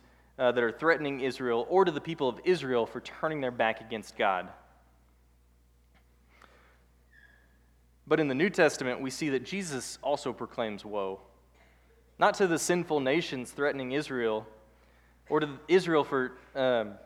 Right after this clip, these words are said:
chasing idolatry, but to the scribes and the Pharisees, the religious elite of the day. See, we can be thankful that we live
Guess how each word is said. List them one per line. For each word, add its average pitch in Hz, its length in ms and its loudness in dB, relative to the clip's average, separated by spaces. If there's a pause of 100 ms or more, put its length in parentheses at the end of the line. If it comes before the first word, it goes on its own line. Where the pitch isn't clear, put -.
(500)
chasing 160 360 0
idolatry, 113 720 2 (800)
but 135 100 -14
to 175 100 -6
the 151 120 0
scribes 160 600 4
and 131 120 -2
the 107 40 -2
Pharisees, 117 800 0 (880)
the 151 100 -2
religious 147 540 0
elite 135 380 -6
of 113 160 -6
the 110 80 -4
day. 95 300 -4 (1900)
See, 160 100 -4
we 214 120 4
can 214 140 0
be 185 100 0
thankful 175 440 2
that 135 100 2
we 139 120 -2
live 143 460 0